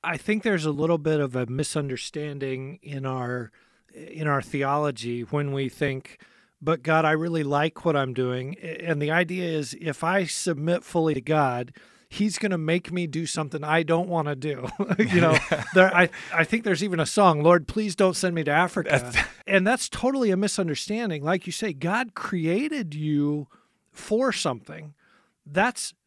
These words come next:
Speaker 1: that's not a place where he's gonna have to f-, jam you in and you don't really fit. That's what he made you to do.
Speaker 2: Absolutely. You know, Todd, we all know this, that in, in life in general, there'll always be times where you, you have to step up and serve and do something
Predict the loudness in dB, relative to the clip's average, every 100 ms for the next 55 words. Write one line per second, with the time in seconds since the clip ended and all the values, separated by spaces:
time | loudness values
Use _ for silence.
0 | -8 -2 -2 -2 -2 -2 0 0 0 -2
1 | -2 -4 -4 -2 -2 -4 -8 -12 -20 _
2 | -10 2 2 2 -2 -2 -2 -2 -2 0
3 | 0 2 0 -2 -4 -6 -4 -6 -4 -4
4 | -4 -4 -8 -6 -6 -6 -6 -6 -6 -6
5 | -6 -6 -10 _ _ -12 -10 -8 -6 -8
6 | -10 -14 -6 2 4 8 10 8 6 _
7 | _ -4 6 10 10 10 8 6 4 2
8 | -2 0 -4 -2 2 6 6 4 0 0
9 | 2 2 2 4 6 6 4 2 2 2
10 | 2 0 0 0 -2 -4 -6 -4 -4 -4
11 | -4 -4 -4 -2 -2 0 -2 -2 -6 -2
12 | 2 2 0 -2 -2 2 0 0 -2 -2